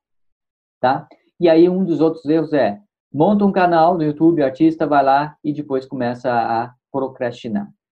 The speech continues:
em postar, acha que não tá dando resultado, porque ele tá querendo resultado imediato, isso não vai vir, os resultados vão chegar ao longo do tempo. E mais, se você tiver uma estratégia de distribuição, ou seja, se você não tem uma estratégia,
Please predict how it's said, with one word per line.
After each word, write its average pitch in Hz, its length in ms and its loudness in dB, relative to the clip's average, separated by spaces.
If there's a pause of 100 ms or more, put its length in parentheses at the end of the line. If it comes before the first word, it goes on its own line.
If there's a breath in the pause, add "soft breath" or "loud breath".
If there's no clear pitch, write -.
em 113 160 -10
postar, 147 640 -4 (260)
acha 139 300 -2
que 127 100 -10
não 113 140 -8
tá 110 140 -4
dando 110 240 -6
resultado, 127 880 -2 (200 soft breath)
porque 151 220 0
ele 123 140 -2
tá 127 100 -4
querendo 117 320 -6
resultado 107 400 -6
imediato, 123 600 -6
isso 113 200 -12
não 139 160 -4
vai 175 180 0
vir, 151 340 -6 (220)
os 147 140 -8
resultados 131 800 -2
vão 131 140 -10
chegar 117 440 -4
ao 120 140 -2
longo 117 320 -6
do 113 160 -18
tempo. 151 360 -4
E 156 80 0
mais, 151 420 0 (200)
se - 120 -16
você 123 300 0
tiver 160 400 -2
uma 131 140 -6
estratégia 113 720 -6
de 135 120 -14
distribuição, 147 720 -6 (380)
ou 131 140 -10
seja, 135 520 -2
se - 120 -14
você 170 200 -2
não 240 140 0
tem 185 120 -2
uma 147 120 -4
estratégia, 107 680 -4